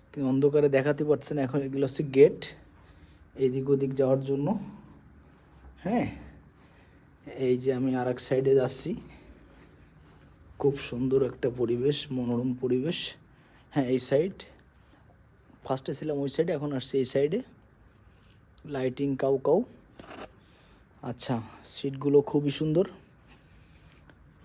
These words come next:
এখন আমি আরেকবার মিলাই আসি, যেহেতু এখানে কেউ নাই, আমি একা, আরেকবার মিলাই আসি যে আমার টিকিট, আহ, নাম্বার ওটা ঠিক আছে কিনা। আচ্ছা, আমি বাইরে আসছি।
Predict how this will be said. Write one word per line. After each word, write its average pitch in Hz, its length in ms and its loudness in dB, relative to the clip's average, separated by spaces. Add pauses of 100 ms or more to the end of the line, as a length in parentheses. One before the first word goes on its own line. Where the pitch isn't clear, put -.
(120)
এখন 147 280 0
আমি 143 260 4
আরেকবার 135 460 2
মিলাই 143 340 10
আসি, 135 220 4
যেহেতু 143 300 2
এখানে 160 260 4
কেউ 170 200 4
নাই, 151 460 8 (120)
আমি 139 200 8
একা, 127 500 6 (280)
আরেকবার 143 420 2
মিলাই 143 320 6
আসি 139 240 4
যে 135 120 2
আমার 135 180 6 (100)
টিকিট, 135 340 -2
আহ, 131 1040 2
নাম্বার 127 360 6
ওটা 120 380 6
ঠিক 143 200 6
আছে - 200 4
কিনা। 104 260 -6 (2250)
আচ্ছা, 113 280 -2
আমি 113 80 4
বাইরে 120 320 8
আসছি। 185 380 6